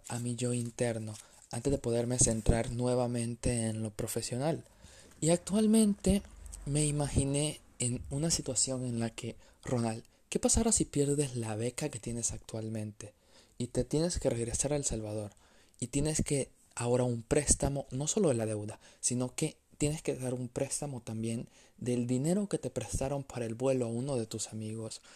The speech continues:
Y pierdes la beca y no tienes ni un stack que dominas actualmente, porque por muy bueno que yo soy con Xamarin,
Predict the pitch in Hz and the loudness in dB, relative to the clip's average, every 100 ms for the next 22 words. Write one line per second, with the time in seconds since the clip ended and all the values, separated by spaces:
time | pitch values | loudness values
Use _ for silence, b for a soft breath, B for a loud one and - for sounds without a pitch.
0 | B B - 117 143 147 151 131 117 110 | B B -8 -2 2 2 2 -2 -8 -10
1 | - 113 113 110 110 123 127 160 151 135 | -8 -6 -4 -2 0 -2 0 2 2 2
2 | 135 - B B B - 123 127 143 143 | -2 -4 B B B -2 2 4 2 6
3 | - - 123 - - - 120 113 113 113 | 4 6 0 0 -4 -2 0 0 0 0
4 | 113 - 107 - 113 110 107 107 120 B | 0 -2 -6 0 2 2 0 -2 -6 B
5 | B B - 127 127 - 156 220 285 220 | B B -2 -2 -2 0 2 4 4 4
6 | 254 233 - 131 135 131 - 123 - 110 | 4 2 0 -4 -2 -2 0 -2 0 0
7 | 107 127 131 127 123 135 156 | 4 4 4 4 2 0 -6